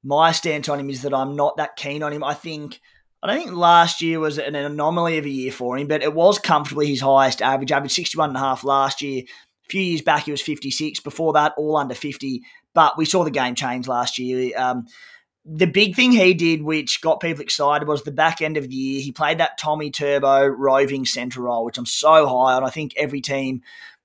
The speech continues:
with a player capable of doing it should be trying to do it, and Manu's per-, perfect for it. When he did that, he was basing, like, late thirties,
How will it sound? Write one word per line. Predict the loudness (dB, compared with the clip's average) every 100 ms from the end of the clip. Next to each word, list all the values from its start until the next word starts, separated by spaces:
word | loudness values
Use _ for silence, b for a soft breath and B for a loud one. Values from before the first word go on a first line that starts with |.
| _
with | -20 -12 -2 4 4 2
a | -4
player | 2 4 4
capable | 2 2 2 2
of | 0
doing | 2 2 2
it | 0
should | -2 -2
be | -4
trying | -4 0 0 -2
to | -2
do | -2
it, |
and | -2
Manu's | 0 4 4 0
per-, | -6 -12 -12
perfect | -6 -6 -4
for | -2 -2
it. | -2 b b b
When | -2 2
he | 2
did | 0 0
that, | 2 0 0 -8
he | -14
was | -12
basing, | -2 0 0 -4 -2
like, | 2 2 0
late | -8 -2 -2 -4
thirties, | -8 -6 -6 -8